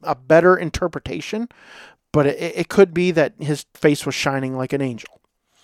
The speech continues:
Let's read that again. Verse fifteen. "All who were sitting in the Sanhedrin looked intently at Stephen, and they saw that his face was like the face of an angel." You can pretty well tell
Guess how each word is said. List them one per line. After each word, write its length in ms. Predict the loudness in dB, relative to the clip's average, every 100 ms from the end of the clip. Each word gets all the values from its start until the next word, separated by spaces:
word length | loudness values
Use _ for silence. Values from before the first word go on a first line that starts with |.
| -20 -20 _ _ _ _ _
Let's 220 | -12 -4
read 140 | -2 2
that 160 | 2
again. 240 | 2 -4 -4
Verse 180 | -6 -2
fifteen. 400 | -4 -4 -10 -6
"All 300 | 4 6 6
who 160 | 2 0
were 100 | -2
sitting 340 | 0 0 0
in 80 | -4
the 80 | -4
Sanhedrin 640 | -4 -4 -6 -8 -8 -6
looked 220 | -6 -6
intently 560 | -10 -6 -4 -2 2 0
at 100 | 0
Stephen, 420 | -4 -6 -6 -8 _ _ _ _ _ _ _ _ _ _ _ _ _ _ _ _ _
and 200 | -8 -4
they 100 | -4
saw 500 | -6 -2 0 0 -2
that 160 | -4 -4
his 120 | -6
face 460 | 2 2 2 -6 -10
was 160 | -8
like 180 | -8 -10
the 80 | -12
face 300 | -10 -8 -6
of 80 | -6
an 100 | -6
angel." 360 | -8 -14 -20 _ _ -20 -20 _
You 180 | 0 2
can 160 | 2 2
pretty 240 | 0 2
well 220 | 4 4
tell 480 | 2 4 4 4